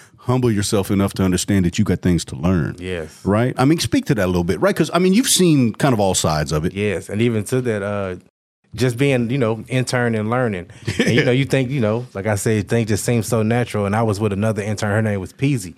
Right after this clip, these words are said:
Speaker 2: And, you know, I'm there. I'm, I wanna learn. She was so good at everything and wanted to learn. So, you know, like I said, I s-, just thought it was natural. She went on and did her thing, and then I went on. But just to see so many interns that come there, and to what you just saying, you know, that have an ego, that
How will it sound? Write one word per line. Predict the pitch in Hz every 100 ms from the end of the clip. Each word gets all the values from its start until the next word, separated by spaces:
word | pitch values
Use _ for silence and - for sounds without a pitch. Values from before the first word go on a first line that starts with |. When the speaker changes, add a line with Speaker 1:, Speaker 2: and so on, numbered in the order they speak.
| _ _ _ _ -
Speaker 2:
And, | 120 113 104 98 _ _ _
you | 175 196
know, | 110 147 - -
I'm | 113 131
there. | 131 127 123 101
I'm, | 117 113
I | 120
wanna | 131 127
learn. | 123 135 131 131 131 -
She | - -
was | 165 123 -
so | - - 147 151 147 127 101
good | 90 139 151
at | 123
everything | 123 113 113 107
and | 113
wanted | 120 113
to | 107
learn. | 131 139 107 - _ _ _ _ _
So, | - 151 147
you | 139 233
know, | 180 151
like | 143
I | 180
said, | 185 165
I |
s-, | 120 - -
just | 117 123
thought | 135
it |
was | 139 131
natural. | 160 147 107
She | -
went | 135 135
on | 131
and |
did | 127 135
her | 139
thing, | 135 135 139 123
and | 110 - _ _
then | 120 123
I | 156
went | 147 123
on. | 117 104
But | 107
just | 101 135
to | 113
see | - 131
so | -
many | 135 131 117
interns | 117 123 131 120 107
that | 98
come | - 131
there, | 123 127 123 - - -
and | 101
to | 98
what | 113 120 135
you |
just | 120 107
saying, | 123 113
you | 120
know, | 110
that | 101
have | 101 120 117
an | -
ego, | 120 117 117 113
that | 104